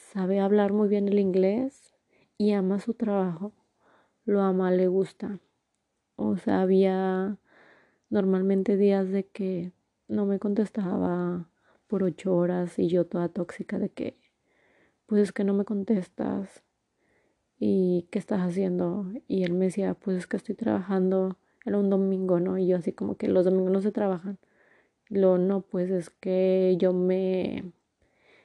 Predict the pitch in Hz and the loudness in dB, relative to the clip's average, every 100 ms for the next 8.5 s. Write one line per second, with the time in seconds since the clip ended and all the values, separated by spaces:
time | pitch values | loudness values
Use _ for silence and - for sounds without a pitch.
0 | _ _ 214 208 180 - _ _ 220 190 | _ _ -4 -4 -6 -16 _ _ -2 0
1 | 185 185 180 175 175 170 165 170 _ 202 | 2 0 0 0 0 -2 -4 -6 _ -2
2 | 190 190 190 202 196 185 208 180 185 - | 2 2 2 0 0 0 -2 -2 -2 -2
3 | 190 180 170 180 190 196 - - 196 - | -2 -2 -2 -2 -2 -4 -6 -6 -6 -2
4 | 180 175 - - 185 180 190 196 196 180 | 0 0 -2 -4 -2 0 0 0 -2 -2
5 | 190 180 175 190 190 - 180 175 175 175 | -2 0 2 0 -2 -4 -2 0 2 2
6 | 175 175 - - - _ - - 208 202 | 0 -4 -10 -20 -20 _ -10 -2 0 0
7 | 190 208 196 196 196 190 196 214 240 247 | 0 0 2 2 0 0 0 0 -2 0
8 | 220 190 190 190 208 | 2 4 4 2 -4